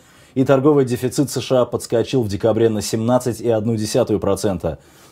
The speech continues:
до сорока шести и шести миллиардов долларов, что представляет собой высший уровень с ноября две тысячи двенадцатого года.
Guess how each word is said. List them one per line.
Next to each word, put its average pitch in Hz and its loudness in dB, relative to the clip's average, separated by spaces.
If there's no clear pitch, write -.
до 101 2
сорока 120 2
шести 131 0
и 131 0
шести 131 -2
миллиардов 98 2
долларов, 101 2
что - 2
представляет 113 2
собой 113 2
высший 120 0
уровень 120 2
с - -8
ноября 107 2
две 98 0
тысячи 107 -2
двенадцатого 98 -2
года. 90 0